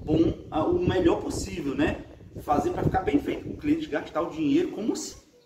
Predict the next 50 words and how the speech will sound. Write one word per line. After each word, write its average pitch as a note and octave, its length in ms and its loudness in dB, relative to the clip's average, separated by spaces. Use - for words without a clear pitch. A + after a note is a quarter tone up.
realmente B3+ 480 2
ele, - 400 0
ele D#3+ 220 2
deu - 260 4
o - 40 2
trabalho F3 280 0
pra E3 100 0
ganhar D#3 160 4
um C3+ 80 6
dinheirinho, C3+ 400 0
eu - 40 0
queria F3 380 -2
fazer F3+ 300 -4
valer F3+ 240 0
a - 40 -2
pena F3 240 2
cada G#3 280 2
centavo A3 360 0
que G#3+ 60 -2
ele G3+ 100 -2
gastar G3+ 240 -2
no G3+ 60 -4
motor, A3 420 -4
certo? - 420 4
Então, B3 200 2
rapaziada, C3 480 0
esse A3 180 -2
daqui, F3+ 240 -4
o A3 80 -4
dono F#3+ 260 -2
de D3+ 100 -4
janeiro, F#3+ 320 0
você - 140 -4
pode F#3+ 200 -2
me G#3 60 -2
entregar F3 300 -2
até A3 480 -2
trinta G#3 260 0
de F3 80 -6
janeiro. E3 380 4
Não, E4 160 2
isso - 100 -4
aqui - 120 -6
não G3 80 -2
vai G3 120 0
levar E3+ 160 2
tudo E3 180 0
isso D3+ 120 -4
também, D#3+ 240 6
não. - 160 2